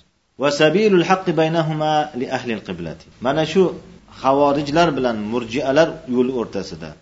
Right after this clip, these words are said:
to'la juda ham haddan oshiq qo'rquv bilan, haddan oshiq bemalollik o'rtasidagi bo'lgan yo'l ahli qibla, ahli sunna val jamoaning yo'lidir. "Va kadhalika ja'alnakum ummatan wasatan litakunu shuhada 'alan nas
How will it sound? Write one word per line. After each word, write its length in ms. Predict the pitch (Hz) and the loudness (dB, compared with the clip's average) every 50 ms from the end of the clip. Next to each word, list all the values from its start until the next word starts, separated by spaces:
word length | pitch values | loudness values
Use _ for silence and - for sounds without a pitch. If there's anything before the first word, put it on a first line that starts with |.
| _ _ | _ _
to'la 340 | - 175 190 196 196 190 185 180 165 - - - - - - _ | 0 2 4 6 6 6 4 4 2 -2 -6 -14 -18 -20 -20 _
juda 260 | 101 101 123 151 156 190 | -18 -12 -2 0 2 2
ham 140 | 185 113 - - - - _ _ _ _ | 2 2 -2 -6 -10 -18 _ _ _ _
haddan 440 | _ - - 147 147 139 143 - - | _ -6 -6 -6 -4 -2 -2 -2 0
oshiq 300 | 156 151 139 - 147 139 - - _ _ | -2 -4 -4 -4 -6 -8 -8 -12 _ _
qo'rquv 360 | _ 135 143 147 147 160 165 156 | _ -6 -6 -4 0 0 0 2
bilan, 200 | 135 139 127 113 98 | 2 0 -2 -4 -4
haddan 360 | - - 143 143 143 165 147 | -6 -6 -6 -4 -4 -4 -4
oshiq 260 | 127 135 123 - 127 110 | -4 -6 -8 -8 -8 -6
bemalollik 560 | 107 123 135 135 135 135 127 123 131 151 143 | -4 -4 -2 -2 -2 0 0 0 0 -2 -4
o'rtasidagi 520 | 131 127 120 - 123 113 113 - 113 107 107 | -4 -4 -4 -4 -4 -6 -4 -6 -6 -6 -6
bo'lgan 280 | 107 107 101 107 104 101 | -6 -6 -6 -6 -6 -6
yo'l 280 | 107 117 139 175 196 208 196 - - _ _ _ | -2 0 0 0 0 -2 -4 -10 -18 _ _ _
ahli 280 | - 117 113 123 127 123 | -8 -8 -6 -4 -6 -6
qibla, 340 | 123 117 110 107 110 117 131 143 139 - _ _ _ _ | -6 -8 -8 -6 -6 -4 -6 -6 -8 -14 _ _ _ _
ahli 220 | - 107 120 123 | -14 -12 -12 -12
sunna 220 | 110 - 113 113 110 | -12 -12 -10 -8 -8
val 140 | 107 101 | -8 -8
jamoaning 380 | 95 98 92 92 90 90 95 95 | -6 -6 -6 -6 -6 -4 -4 -6
yo'lidir. 300 | 87 80 76 69 67 67 - _ _ _ | -6 -8 -10 -14 -18 -20 -20 _ _ _
"Va 140 | - 104 113 | -14 -12 -8
kadhalika 460 | - 127 113 120 139 139 131 123 120 | -6 -4 -2 0 0 0 -2 -2 -4
ja'alnakum 680 | 107 101 113 98 113 110 110 120 120 117 113 - - 98 92 90 _ _ _ _ _ _ _ _ _ - | -6 -6 -6 -6 -6 -8 -6 -6 -6 -8 -8 -10 -10 -12 -12 -12 _ _ _ _ _ _ _ _ _ -10
ummatan 560 | 147 160 151 139 131 120 113 - 117 107 95 87 87 - _ | -8 -6 -6 -4 -4 -6 -6 -6 -8 -8 -8 -10 -12 -16 _
wasatan 560 | - 107 196 214 - 165 147 151 135 131 120 101 92 - - _ _ _ _ | -6 -4 -2 -2 -2 -4 -4 -2 -4 -4 -4 -4 -8 -12 -16 _ _ _ _
litakunu 640 | - 120 120 127 127 123 123 - 180 175 170 160 147 | -12 -6 -2 -2 -2 0 0 0 -2 0 -2 -4 -6
shuhada 500 | 127 - - 135 123 135 127 127 156 165 165 | -6 -6 -6 -4 -2 -2 0 2 4 4 4
'alan 340 | 160 135 135 135 131 120 120 | 4 2 0 0 -2 -2 -4
nas 220 | 127 127 131 127 | -4 -4 -4 -4